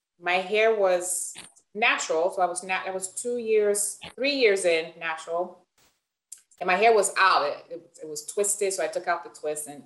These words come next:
you know, rocked it out and, and whatever. And the next time I saw him, it was in Twist and just kinda tucked away and, and just, like, pulled back. And he's walking me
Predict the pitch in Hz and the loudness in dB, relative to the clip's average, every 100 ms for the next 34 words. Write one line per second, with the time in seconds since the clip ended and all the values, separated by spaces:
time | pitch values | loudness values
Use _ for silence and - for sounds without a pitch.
0 | _ 151 139 139 - 156 143 147 135 139 | _ -6 -6 -6 -8 -10 -8 0 0 0
1 | 127 - _ 143 147 190 247 - - - | -6 -12 _ _ 2 4 6 4 -2 -12
2 | _ _ _ _ _ _ _ 196 196 190 | _ _ _ _ _ _ _ 4 6 8
3 | 190 190 196 196 208 269 294 - 233 214 | 6 6 4 6 4 4 2 2 4 4
4 | 208 175 180 - 175 170 170 170 165 170 | 2 -2 -2 2 2 2 -2 -6 -6 -8
5 | 175 - 175 170 - 175 170 165 160 - | -14 -2 4 4 4 2 2 2 -2 -6
6 | - - 349 349 - - 139 143 - - | -2 2 2 0 -4 -8 -8 -6 -6 -6
7 | - _ _ _ - 151 151 147 147 - | -10 _ _ _ -6 -4 -4 -6 -10 -8
8 | 160 139 - 147 - - 147 143 139 139 | -6 -6 -6 -8 -8 -6 -4 -4 -6 -12
9 | 143 - - 143 143 _ 151 151 185 - | -20 -18 -14 -12 -14 _ -10 -6 -8 -8
10 | - _ _ _ _ _ _ _ - 208 | -14 _ _ _ _ _ _ _ 0 2
11 | 214 - - 226 214 208 208 - 262 | 2 -2 -6 -4 0 4 4 2 -2